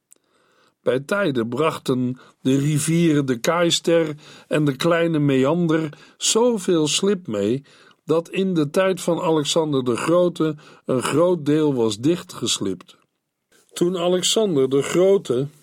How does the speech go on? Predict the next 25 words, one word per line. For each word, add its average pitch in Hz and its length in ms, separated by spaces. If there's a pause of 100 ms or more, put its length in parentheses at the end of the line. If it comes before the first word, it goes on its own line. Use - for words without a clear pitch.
(340)
de 151 140
stad 196 320
had 170 200
ingenomen, 151 880
gaf 190 340
hij 180 260
Efeze 165 640
aan 139 200
een 160 260
van 147 240
zijn 127 300
generaals, 120 880 (440)
Lysimachus. 147 1080 (880)
Door 165 180
de 156 140
dichtgeslipte 165 920
haven 147 800 (400)
moesten 190 360
de 156 80
mensen 170 400
naar 151 200
een 139 80
hogere 139 640
locatie 147 680
verhuizen. 107 600